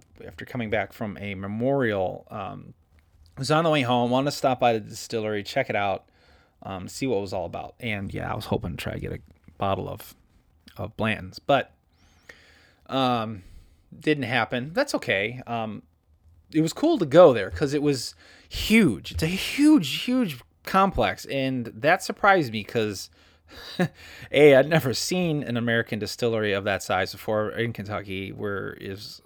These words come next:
um, I've just never done it. So it was, uh, not at all what I expected, 'cause I was used to the distilleries on Isla, which were smaller, um, and I, and it was maybe one or two warehouses, the distilling house,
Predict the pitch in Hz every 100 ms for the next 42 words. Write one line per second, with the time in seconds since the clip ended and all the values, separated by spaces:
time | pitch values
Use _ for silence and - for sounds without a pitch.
0 | - - 85 - - 85 - _ _ -
1 | 113 107 - 98 98 107 - _ - -
2 | - - - 127 110 98 101 113 101 110
3 | 95 - - - - 98 98 98 - 131
4 | 131 139 131 131 127 117 107 - - 90
5 | - - - 110 120 117 110 110 - -
6 | 110 104 104 107 107 - 113 110 110 98
7 | 117 110 104 101 104 - 135 135 110 104
8 | - - - - - 220 90 90 90 -
9 | - _ _ _ _ _ _ _ _ _
10 | _ _ _ _ _ _ _ _ _ _
11 | _ _ _ _ _ - _ - 131 131
12 | 120 107 - 123 113 110 - 123 117 117
13 | 113 110 120 117 123 117 110 - 110 98
14 | 107 - 117 110 113 104 98 -